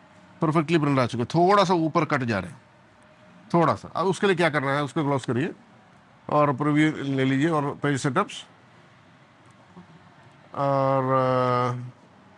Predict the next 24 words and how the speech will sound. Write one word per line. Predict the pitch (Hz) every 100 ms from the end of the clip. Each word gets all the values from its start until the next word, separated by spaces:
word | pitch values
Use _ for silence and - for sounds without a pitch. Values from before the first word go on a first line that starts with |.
| - - - - - -
टू | 147
by | 147
वन | 139 143
इंच | 190 - - 120
बारकोड, | 117 123 156 175 165 127 -
अ, | 123 120 113 - - -
स्टॉक | - 143 131
में | 131 135
लेबल | 135 151 160 160
with, | 151 -
अ, | 214 320 - - - - - - _ - - _ - - - - 123 131 127 127 127 123 123 123 123
गैप्स | 131 110 - - - - - - - - - - -
मार्क्स | 113 120 131 -
करके | 123 110
देखेंगे। | 113 104 107 101 117 - - - - - - - - - - - - - - - 107
अभी | 123
कटेगा | 123 120 123 123
क्या | 117
नहीं | 117 110
कटेगा | 104 107 104
पता | 98 95
नहीं, | 60 - -
देखता | 117 -
हूँ। | -